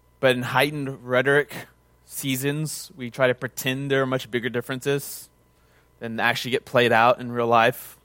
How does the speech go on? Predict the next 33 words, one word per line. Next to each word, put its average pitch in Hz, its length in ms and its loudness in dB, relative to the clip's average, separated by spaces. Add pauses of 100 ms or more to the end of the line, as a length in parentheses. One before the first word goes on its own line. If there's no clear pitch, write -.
when 117 120 -16
people 113 200 -10
get 117 100 -4
in 117 80 -6
office. 113 680 -4 (1700)
We 123 100 -8
try 135 180 4
to 117 60 2
separate 139 500 4
and 127 120 -6
divide. 123 640 4
We 143 100 -6
know 156 120 4
these 165 200 4
are 147 180 2
anti-Christian 170 1080 2
things. 120 760 -4 (240)
The - 60 -20
Christian 160 340 0
body 139 260 6
is 131 120 -2
a 123 40 -2
unified 127 640 0
body. 90 400 -2 (340)
We 143 360 -2 (160)
live 165 360 8
in 185 80 2
unity 160 440 0
even 160 240 0
amongst 147 540 0
disagreement. 127 760 -6
And 123 160 -6
so 123 360 2